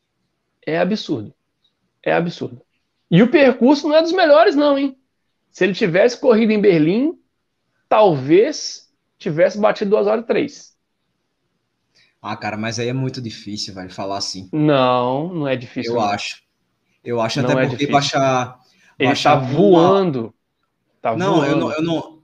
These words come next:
Speaker 2: eu não tô questionando isso, mas, tipo, baixar uma, um minuto e cinquenta pra essa galera da elite é muito difícil.
Speaker 1: Não,
Speaker 2: Uma
Speaker 1: mas
Speaker 2: coisa é
Speaker 1: ele,
Speaker 2: uma
Speaker 1: ele, ele baixou, ué. Tô falando
Speaker 2: Não,
Speaker 1: assim,
Speaker 2: sei.
Speaker 1: se ao invés de correr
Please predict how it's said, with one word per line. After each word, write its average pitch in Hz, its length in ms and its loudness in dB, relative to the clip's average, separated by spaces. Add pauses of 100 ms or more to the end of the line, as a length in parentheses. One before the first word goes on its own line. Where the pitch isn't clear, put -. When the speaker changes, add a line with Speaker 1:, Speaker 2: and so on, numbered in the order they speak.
Speaker 2:
eu 147 100 -6
não 147 100 -4
tô 147 140 -6
questionando 147 520 -6
isso, 131 200 -6
mas, 131 160 -8
tipo, 120 200 -10
baixar 123 480 -6
uma, 131 600 -6
um 143 80 -8
minuto 139 380 -4
e - 20 -8
cinquenta 123 600 -8
pra 120 280 -4
essa 156 280 -2
galera 127 340 -4
da 120 100 -4
elite 113 300 -6
é 123 40 -8
muito 131 440 -6
difícil. 117 560 -10 (260)
Speaker 1:
Não, 202 320 2
Speaker 2:
Uma 226 60 4
Speaker 1:
mas 170 160 2
Speaker 2:
coisa 175 140 2
é - 20 4
Speaker 1:
ele, 139 60 2
Speaker 2:
uma 147 100 0
Speaker 1:
ele, 127 280 -2 (320)
ele 147 180 4
baixou, 247 560 2
ué. - 140 -2 (300)
Tô - 80 -6
falando 196 240 4
Speaker 2:
Não, 240 140 4
Speaker 1:
assim, 175 180 0
Speaker 2:
sei. 170 140 2
Speaker 1:
se 185 120 2
ao 180 160 2
invés 202 460 4
de 202 100 0
correr 160 600 0